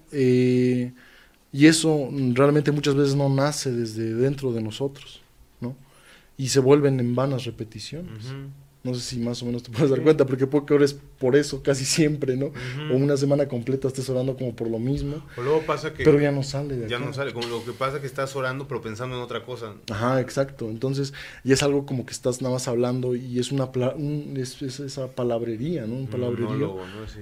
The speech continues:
Speaker 1: Ajá. Y no, no nace desde acá, ¿no? El Señor realmente... Eh, muchas veces busca, o realmente Él nos habla de que Él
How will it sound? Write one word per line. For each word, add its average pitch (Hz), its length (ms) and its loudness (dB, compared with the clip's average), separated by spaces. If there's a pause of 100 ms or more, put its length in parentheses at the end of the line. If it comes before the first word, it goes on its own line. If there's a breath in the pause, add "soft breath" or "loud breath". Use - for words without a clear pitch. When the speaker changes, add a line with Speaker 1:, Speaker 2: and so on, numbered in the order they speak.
Speaker 1:
Ajá. 120 320 0 (380 loud breath)
Y 156 140 -2
no, 139 220 8
no 147 160 2
nace 143 440 2
desde 113 180 -2
acá, 127 280 -6
¿no? 123 220 -4
El 123 80 -2
Señor 135 300 0 (340 loud breath)
realmente... 131 640 2 (300 loud breath)
Eh, 120 580 4
muchas 135 260 2
veces 135 240 4
busca, 143 520 -2
o 123 80 0
realmente 131 400 2
Él 135 100 2
nos 131 180 -2
habla 139 280 2
de 127 120 0
que 131 120 0
Él 131 160 -4